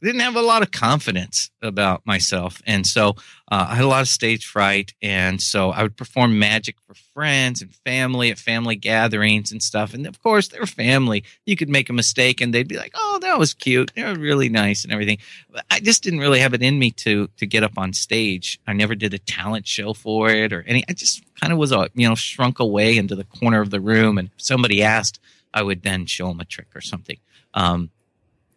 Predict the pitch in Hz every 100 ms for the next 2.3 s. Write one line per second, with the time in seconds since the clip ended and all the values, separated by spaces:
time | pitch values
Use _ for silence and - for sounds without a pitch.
0 | _ _ _ _ 117 98 90 87 113 113
1 | - 143 127 - - 123 - 123 113 156
2 | 190 202